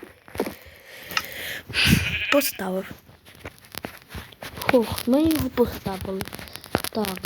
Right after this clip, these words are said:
тепер лишилися меблі. Так. Тут у нього буде, він буде, так, крафтити. От, це щоб він щось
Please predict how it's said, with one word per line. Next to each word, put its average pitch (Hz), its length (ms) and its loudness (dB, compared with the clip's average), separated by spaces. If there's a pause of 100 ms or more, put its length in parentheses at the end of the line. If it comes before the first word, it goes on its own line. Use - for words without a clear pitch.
тепер - 520 -2
лишилися 294 760 0
меблі. 202 440 -4 (140)
Так. 202 280 0 (1400)
Тут 453 300 4
у 381 200 4
нього 339 240 2
буде, 277 400 0
він 339 340 4
буде, 254 460 2 (400)
так, 208 300 2 (140)
крафтити. 240 1300 0 (680)
От, 233 160 2 (160)
це 208 140 4
щоб 254 180 -2
він 262 200 6
щось 226 180 2